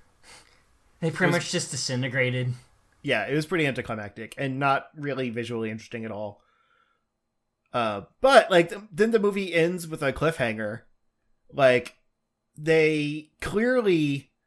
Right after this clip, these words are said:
Speaker 2: you know, have the confidence in this movie to know that there was going to be more. And that's kinda neat.
Speaker 1: Yeah. And this is five years before Sharknado, too, so
Speaker 2: Yeah.
Speaker 1: it's kinda baffling that, uh,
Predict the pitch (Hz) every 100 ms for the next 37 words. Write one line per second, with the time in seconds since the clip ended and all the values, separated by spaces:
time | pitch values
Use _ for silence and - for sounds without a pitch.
0 | _ _ _ _ _ _ _ - 175 123
1 | 123 170 185 160 165 160 165 160 156 143
2 | 139 139 127 139 135 127 131 127 123 131
3 | 127 123 - 127 117 127 120 110 120 110
4 | 110 107 123 _ _ _ _ _ _ _
5 | _ 135 156 262 - - - 202 110 98
6 | 98 117 _ _ _ _ _ _ _ 165
7 | 107 123 _ _ _ _ _ _ _ _
8 | _ _ - 175 - 247 - 165 170 151
9 | 180 135 135 147 - 156 147 131 156 120
10 | 117 131 143 113 107 - 120 113 113 117
11 | - _ _ 147 139 - - 170 165 131
12 | 143 - 127 123 123 123 120 - 135 127
13 | 127